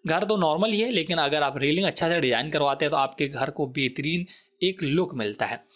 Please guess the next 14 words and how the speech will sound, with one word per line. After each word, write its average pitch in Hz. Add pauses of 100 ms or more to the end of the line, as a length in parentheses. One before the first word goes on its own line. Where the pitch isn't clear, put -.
(260)
तो 185
चारों 185
तरफ 226
मैंने 220
रेलिंग 180
सिर्फ 196
बनाई 160
है 185
और 135
कुछ 143
क्रिएट 139
नहीं 147
किया 165
है, 165